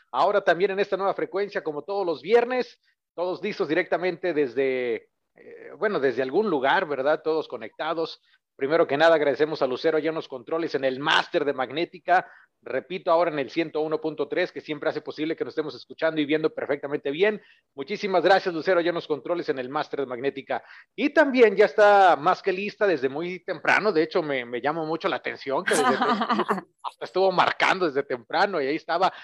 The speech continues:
Speaker 1: duro y dale, duro y dale. Ya está muy atenta la voz conocedora de este espacio, la chica talento, la chica guapa, inconmensurable,
Speaker 2: <laughs>
Speaker 1: artística,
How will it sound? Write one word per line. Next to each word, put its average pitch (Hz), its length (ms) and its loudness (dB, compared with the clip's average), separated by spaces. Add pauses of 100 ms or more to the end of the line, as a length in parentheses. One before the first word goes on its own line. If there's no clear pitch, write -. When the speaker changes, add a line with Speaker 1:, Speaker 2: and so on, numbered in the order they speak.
(120)
Speaker 1:
duro 180 360 -4
y 185 60 -6
dale, 156 280 2
duro 170 180 -4
y 160 60 -8
dale. 143 340 -2 (340)
Ya 147 300 2
está 226 340 2
muy 208 460 -2
atenta 214 680 2 (220)
la 147 180 -2
voz 190 240 -4
conocedora 180 540 0
de 185 100 0
este 190 180 -4
espacio, - 480 -6
la 160 100 -6
chica 185 220 -4
talento, 175 500 0
la 175 120 -4
chica - 260 -6
guapa, 170 640 0 (200)
inconmensurable, 170 1120 2
Speaker 2:
<laughs> - 0 -
Speaker 1:
artística, 180 800 -2